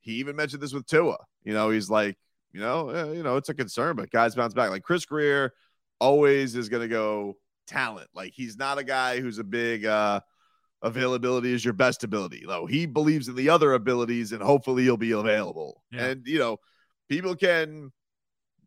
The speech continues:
Speaker 1: disagree with that or, or, you know, understand it, but that is what it is with this G M. He, he will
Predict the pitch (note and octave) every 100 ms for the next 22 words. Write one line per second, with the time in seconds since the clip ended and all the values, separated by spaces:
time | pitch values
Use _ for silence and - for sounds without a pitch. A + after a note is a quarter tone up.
0 | - E3+ F#3+ F#3 G#3 G#3 G3+ - G3+ G#3+
1 | G#3+ - D3+ D3 C#3+ C#3 C3+ - C3 C3
2 | C3 C3 B2 A#2+ B2 B2+ A2 A2+ B2+ -
3 | C3+ D3 C3+ - D#3 E3+ F3 F3 B2+ G2
4 | D3 D3 D#3+ C3 B2+ A#2+ D3 C3 A2 A2
5 | G#2 - A2+ A2+ B2+ F2+ G#2 B2 B2+ A#2+
6 | E2+ F2+ A#2+ C#3 C#3 C3 B2